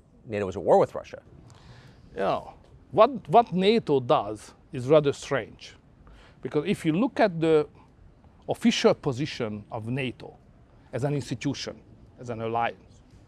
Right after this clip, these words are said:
Speaker 2: they're exactly saying what we said. So no involvement, and we should be,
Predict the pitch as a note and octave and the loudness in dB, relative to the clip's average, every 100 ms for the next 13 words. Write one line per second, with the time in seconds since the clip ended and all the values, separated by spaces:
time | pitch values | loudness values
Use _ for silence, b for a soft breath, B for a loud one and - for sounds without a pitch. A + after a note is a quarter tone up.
0 | - b b b b b A#2+ D#3 D#3+ C3 | -20 b b b b b -6 -4 -4 -2
1 | B2+ A3 A#3 A#3+ - F#3+ E3+ D3 D3 - | 2 2 2 -4 -2 -2 0 2 0 0
2 | B2 D3+ - - - _ - - - - | -8 -8 -10 -16 -20 _ -20 -20 -20 -20
3 | - - - b b b b - C3+ B2+ | -20 -20 -20 b b b b 0 4 4
4 | A#2 - C#3+ G#3 G#3 D3 D3+ D#3+ B2 A#2 | 0 -2 4 6 6 4 4 4 2 -6
5 | B2 - - - _ _ _ - - - | -8 -14 -20 -20 _ _ _ -20 -20 -16
6 | A#2 A#2 B2 E3+ E3+ D3+ C3 C#3 C#3 C3 | -10 -6 -2 0 2 0 0 -2 -2 -4